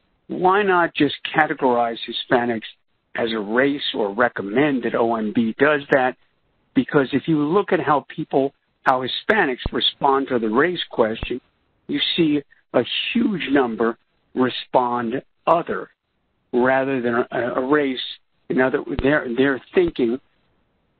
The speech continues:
I would think pretty clearly that they are a race and that we ought to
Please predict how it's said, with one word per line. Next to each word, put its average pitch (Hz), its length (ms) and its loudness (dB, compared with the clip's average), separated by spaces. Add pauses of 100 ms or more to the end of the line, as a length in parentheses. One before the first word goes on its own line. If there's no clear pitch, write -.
(280)
I 135 180 2
would 139 180 -2
think 127 240 0
pretty 127 260 0 (140)
clearly 135 440 2
that 123 140 2 (140)
they 135 160 4
are 127 440 0
a - 20 -4
race 101 300 -4 (720)
and 117 160 0
that 127 160 2
we 131 160 2
ought 135 160 2
to 117 180 -6